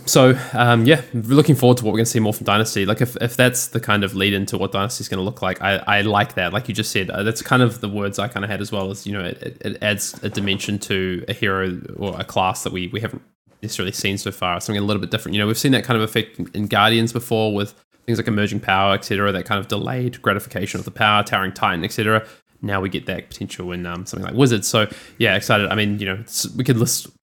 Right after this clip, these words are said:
all the heroes we'd love to see, so some differentiating sort of, uh, cards and design space to be explored, but,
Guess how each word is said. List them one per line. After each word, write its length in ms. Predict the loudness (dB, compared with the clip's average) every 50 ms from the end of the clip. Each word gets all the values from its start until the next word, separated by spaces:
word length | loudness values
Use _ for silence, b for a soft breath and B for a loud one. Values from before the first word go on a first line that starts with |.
| _ _
all 140 | 0 2 4
the 80 | 4 6
heroes 240 | 6 8 6 6 4
we'd 160 | 2 2 2
love 120 | 2 0 0
to 60 | -6
see, 280 | -2 0 0 0 0
so 160 | 0 -2 -4 -4
some 160 | -4 -4 -4
differentiating 600 | -4 -2 -2 -2 -2 -2 -2 -2 -2 -2 -4 -4
sort 180 | -6 -6 -8 -8
of, 180 | -8 -10 -14 -10 -10
uh, 100 | -10 -10
cards 380 | -6 -2 0 2 2 0 -2
and 100 | -4 -6
design 300 | -6 -6 -6 -4 -6 -6
space 220 | -4 -4 -4 -4 -4
to 60 | -6
be 60 | -8
explored, 420 | -8 -8 -8 -8 -8 -8 -8 -8
but, 220 | -8 -10 -10 -10